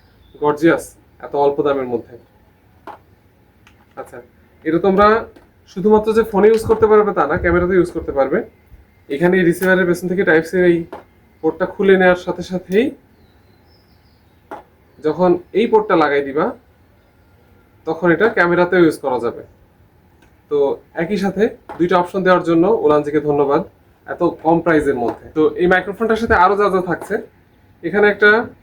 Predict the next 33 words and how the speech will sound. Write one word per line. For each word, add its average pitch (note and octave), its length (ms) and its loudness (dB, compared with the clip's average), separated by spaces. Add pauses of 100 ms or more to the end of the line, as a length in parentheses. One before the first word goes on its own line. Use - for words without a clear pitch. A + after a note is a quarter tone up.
(100)
উইন্ডশিল্ড G#3+ 480 2
আছে। F3 160 -4 (960)
যদি F3 180 4 (260)
অতিরিক্ত G#3+ 340 -2 (120)
মাত্রায় G#3+ 300 0
কোথাও G#3 220 -2
বাতাস F#3 320 -2
থাকে, D#3+ 200 -4 (160)
বাতাসের F3 360 -2
শব্দ F3 180 -2 (120)
যদি F#3 220 -2
তুমি G3 120 0 (100)
না F#3 60 4 (100)
নিতে G3+ 240 0
চাও F3 180 2
তোমার D#3+ 180 2 (600)
ভয়েসের D3+ 340 2
সাথে, D#3+ 200 -6 (480)
তো D3+ 140 -10
সেই F3+ 160 2
ক্ষেত্রে G#3 240 2 (640)
তুমি E3 200 -2
এটা F3+ 160 2
ইউজ F3+ 200 0
করতে F#3 220 -8
পারো। F3 140 0 (440)
তো F3 100 -4
এই E3 80 -4
ট্রান্সমিটারের G#3+ 600 4
উপরের G#3+ 300 4
দিকে G3+ 160 0 (140)
এই F#3+ 100 2
উইন্ডশিল্ডটা F#3+ 380 2